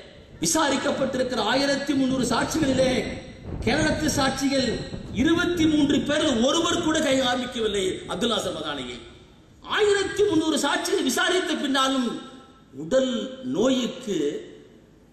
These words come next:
தன்னுடைய சொந்த மாநிலத்தில் இருக்கக்கூடிய சித்த வைத்தியத்தை பார்க்கணும் என்று கேட்கிறார். இன்றைக்கு சுப்ரீம் கோர்ட்டில் பொய் வழக்கு போடுகிறான்,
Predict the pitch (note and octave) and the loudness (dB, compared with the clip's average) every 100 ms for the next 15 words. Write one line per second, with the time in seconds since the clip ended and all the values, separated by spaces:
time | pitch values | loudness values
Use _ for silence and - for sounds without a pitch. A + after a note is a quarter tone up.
0 | - D3 D#3 D3 C#3+ C3+ - F#3 C4 C#4 | -10 -4 -2 0 0 0 -2 0 2 2
1 | A#3 G#3 F#3+ G3 F3+ F3 E3+ D#3+ D3 C#3 | 2 0 0 -2 -4 -4 -4 -4 0 0
2 | C3+ A2+ - - - G3+ D4 B3+ A3 G3+ | 0 -4 -10 -14 -4 0 2 2 2 0
3 | F#3 E3+ - E3+ F3+ F#3 E3 D3 C#3+ - | 0 -2 -4 -2 -2 -2 -2 0 0 0
4 | C3 B2 A#2+ A#2+ A#2+ C3 F#3+ - - - | -2 -2 -6 -6 -4 -2 -2 -6 -16 -20
5 | - - - - - E3 E3 B3 A#3+ G#3 | -20 -20 -20 -18 -6 -4 0 2 2 2
6 | G3 F#3 F3 D#3 - F#3+ B3+ C4 A3+ - | 0 0 0 0 0 2 2 4 2 0
7 | G3 E3+ D#3 D3 | -2 -2 -2 -2